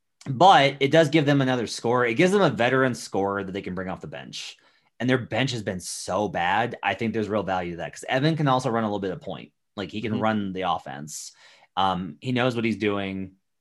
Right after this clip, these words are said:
Speaker 1: He'll listen to, like, he's coachable. Uh, he'll fit well alongside the other guys and be patient. And he's also, he's not gonna make a ruckus about getting shots.
Speaker 2: Yeah.
Speaker 1: So, uh,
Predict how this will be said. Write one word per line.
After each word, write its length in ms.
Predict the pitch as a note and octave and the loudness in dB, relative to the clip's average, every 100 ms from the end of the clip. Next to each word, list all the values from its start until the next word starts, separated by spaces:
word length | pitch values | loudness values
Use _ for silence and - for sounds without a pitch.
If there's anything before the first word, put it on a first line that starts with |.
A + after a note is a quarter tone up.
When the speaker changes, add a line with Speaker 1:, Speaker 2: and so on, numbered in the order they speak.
| _ | _
Speaker 1:
He'll 200 | A2 A2 | -2 2
listen 320 | A2 G#2+ A2+ | 2 0 -4
to, 200 | G2 - | -4 -6
like, 160 | A2+ G2+ | -6 -4
he's 160 | A2 G#2+ | -4 -4
coachable. 640 | A2 G2 F#2+ F#2+ F2+ F#2 _ _ _ _ _ _ - | -4 -4 -4 -4 -4 -8 _ _ _ _ _ _ -2
Uh, 320 | G2 F#2 F2+ - | 0 0 -4 -6
he'll 240 | G#2+ G#2 | -4 -4
fit 280 | - C3 - | -2 -4 -2
well 560 | A2 G2+ G2+ F#2+ F#2 _ _ _ _ _ _ A#2+ | 0 2 2 -2 -6 _ _ _ _ _ _ -2
alongside 500 | A2 G#2+ G#2+ B2 A2 | 2 0 0 -2 -2
the 100 | G2+ | -2
other 160 | G2+ F#2+ | -4 -4
guys 460 | F#2 F#2 F#2+ F#2 - | -2 -2 0 -4 -8
and 440 | G2+ F#2 F2+ E2+ | -12 -10 -10 -8
be 140 | A2 G2+ | -6 -6
patient. 500 | - G#2 - F#2 - | -4 -4 -4 -10 -10
And 80 | G2+ | -10
he's 120 | G2 | 0
also, 260 | C3+ C3+ A2 | 0 2 -4
he's 280 | G#2 B2+ B2 | -4 -4 0
not 140 | B2 | 0
gonna 120 | A#2+ | 0
make 140 | G#2+ G2 | -4 -4
a 60 | |
ruckus 360 | G2 F#2 F2 F#2+ | -4 -4 -6 -8
about 220 | F#2 F2+ | -8 -8
getting 160 | E2 - | -10 -10
shots. 580 | F2 - - - - _ _ _ - | -10 -10 -16 -20 -20 _ _ _ -8
Speaker 2:
Yeah. 180 | A2+ | -2
Speaker 1:
So, 260 | F#2 F2 E2+ - _ _ _ _ _ | -2 -2 -8 -12 _ _ _ _ _
uh, 80 | - | -12